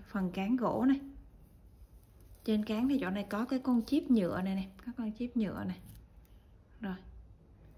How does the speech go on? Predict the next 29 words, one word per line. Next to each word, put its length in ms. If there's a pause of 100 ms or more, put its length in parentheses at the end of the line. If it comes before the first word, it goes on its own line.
Vaughan 600
ha. 240 (1000)
Mã 220 (100)
code 300
đây. 160 (600)
Tem 320 (220)
còn 300
đầy 220
đủ 180
hết. 180 (680)
Đấy, 160
con 220
này 160
rất 180
là 80
đẹp 240
luôn. 120 (520)
Anh 120
em 160
lưu 200
ý 120
giúp 100
em, 240
con 140
này 140
là 180
size 340
nhỏ 340
nha. 80